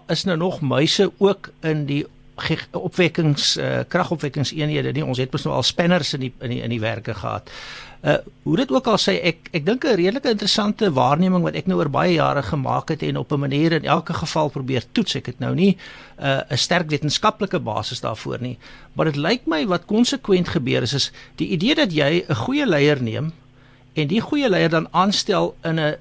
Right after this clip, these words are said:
toksiese organisasie en dat die goeie leier die toksiese organisasie omdraai, is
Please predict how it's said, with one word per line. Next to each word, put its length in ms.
toksiese 440
organisasie 880
en 100
dat 80
die 100
goeie 300
leier 380
die 140
toksiese 380
organisasie 1000
omdraai, 520
is 240